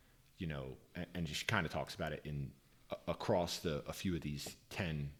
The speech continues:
like, rules or whatever, uh, i-, is that I don't like the hustle porn, the, like,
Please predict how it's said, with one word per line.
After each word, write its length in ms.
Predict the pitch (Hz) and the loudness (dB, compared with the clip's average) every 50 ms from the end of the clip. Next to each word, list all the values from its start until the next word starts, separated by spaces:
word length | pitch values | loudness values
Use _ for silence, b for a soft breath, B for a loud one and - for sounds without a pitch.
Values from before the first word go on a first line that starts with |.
| - - - | -18 -14 -10
like, 120 | - 76 - - | -10 -10 -8 -6
rules 340 | 92 92 87 85 82 73 - | -6 -4 -4 -6 -6 -6 -6
or 60 | - | -8
whatever, 380 | 62 69 64 58 65 71 69 - b b b b b b b b b b | -8 -8 -8 -8 -8 -8 -10 -10 b b b b b b b b b b
uh, 340 | - 90 85 80 73 71 - - - - - | 0 2 2 2 2 0 -2 -6 -8 -10 -10
i-, 80 | 92 - - - | -10 -10 -2 4
is 280 | 101 98 92 85 82 - | 6 8 8 8 6 2
that 180 | 98 87 80 - - - - - - - - - - | 0 0 0 -2 -4 -10 -20 -20 -20 -20 -10 4 10
I 60 | 123 143 | 12 12
don't 120 | 170 156 | 12 12
like 160 | 143 139 139 | 12 12 12
the 80 | - 85 | 10 6
hustle 300 | 85 110 107 - 127 117 | 6 6 6 6 4 2
porn, 420 | - - 127 120 117 117 120 120 | 4 4 6 6 6 6 6 6
the, 100 | 101 92 | 6 4
like, 420 | 85 82 80 78 78 73 - - | 4 4 4 4 2 0 -4 -8